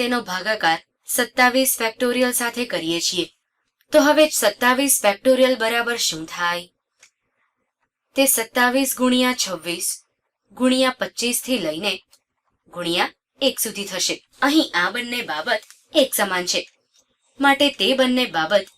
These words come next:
કેન્સલ થઈ જશે. આમ જો તમે છત્રીસ ફેક્ટોરિયલ ભાગ્યા છત્રીસ ઓછા નવ ફેક્ટોરિયલ કરશો તો તમને છત્રીસ ફેક્ટોરિયલના મહત્તમ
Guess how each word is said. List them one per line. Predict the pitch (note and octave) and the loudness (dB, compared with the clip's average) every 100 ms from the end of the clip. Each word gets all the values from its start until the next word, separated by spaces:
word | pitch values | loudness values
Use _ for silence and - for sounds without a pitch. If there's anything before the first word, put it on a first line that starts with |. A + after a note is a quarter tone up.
| _ _ _ | _ _ _
કેન્સલ | E4 B3+ A3+ G#3 | -2 -2 -2 -4
થઈ | G3+ F3 | -4 -2
જશે. | F3 F3 - _ _ - | -2 -2 -6 _ _ 4
આમ | E4 D4 G#3 | 4 4 2
જો | B3 D4 | 4 4
તમે | C#4 C#4+ - | 4 2 0
છત્રીસ | G#3+ G#3+ C4 C4 - | -4 0 2 2 2
ફેક્ટોરિયલ | G#3 - B3 B3 B3 B3 F3+ | -2 0 0 2 0 -2 -2
ભાગ્યા | G3 A3 F3 E3+ - - - | -4 -4 -4 -4 -6 -6 0
છત્રીસ | B3+ C4 C#4 C4+ - C4+ | 0 4 4 2 2 4
ઓછા | C4+ B3 C4 A#3 | 4 4 0 -2
નવ | G3 C4 - | 0 -2 0
ફેક્ટોરિયલ | B3+ - C4 C4 B3+ B3+ | -4 2 2 4 2 2
કરશો | F3 D#3+ F3+ F3 _ - | -4 -2 -2 -4 _ 0
તો | B3+ D4 | 2 4
તમને | C#4+ C#4 C#4+ - | 2 2 0 -4
છત્રીસ | G3 G3+ A#3+ D4 - | -6 -2 0 0 0
ફેક્ટોરિયલના | - - A3+ A3+ F3 E3+ E3+ - _ _ F3+ | -4 -2 -2 0 -2 -2 -4 -4 _ _ -12
મહત્તમ | F#3 G3+ - C#4+ | -8 -8 -2 -2